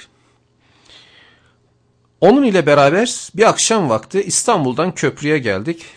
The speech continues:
Kayağa binmek lazım geldi, araba yok. "Sultan Eyüp'e gitmeye mecburuz, ısrar ettim." dedi. "Korkuyorum, belki batacağız." Ona dedim, "Bu hal işte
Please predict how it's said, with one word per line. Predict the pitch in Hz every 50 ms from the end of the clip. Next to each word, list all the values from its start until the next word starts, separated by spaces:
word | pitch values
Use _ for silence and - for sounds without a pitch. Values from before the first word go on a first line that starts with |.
| _ -
Kayağa | - 160 156 165 175 170 156
binmek | 151 151 151 156 160 160 - - - - - 139
lazım | 127 117 110 113 - 120 117
geldi, | 110 107 110 123 127 135
araba | 113 107 107 98 95 98
yok. | 135 190 - - - - _ _ _ _
"Sultan | - - - 170 151 - 185 170 151
Eyüp'e | 139 131 117 120
gitmeye | 120 127 156 151 - - 117 113 113
mecburuz, | 120 127 120 104 98 98 101 123 139 135 -
ısrar | - 131 - - - 165 143 120
ettim." | 101 95 _ - 147 147 135
dedi. | 120 107 101 139 156 165 180 - _ _ -
"Korkuyorum, | - - 151 139 135 - 156 135 135 151 147 127
belki | 123 123 123 - - 113
batacağız." | 113 104 - 113 95 98 85 73 - - - - - _ _ _ _ _ _ _ _ _ _ _ _ _ _ _ _ _ _ _ _ _ _ _ _ _ _ _ _ _ _ _ _ _ _ _ _ _ - - _ _ _ _ _ _ _ _ _ -
Ona | 147 180 220 208
dedim, | 190 185 233 233 202 175
"Bu | 220 226 226
hal | 240 226
işte | 180 - - - 135 117 107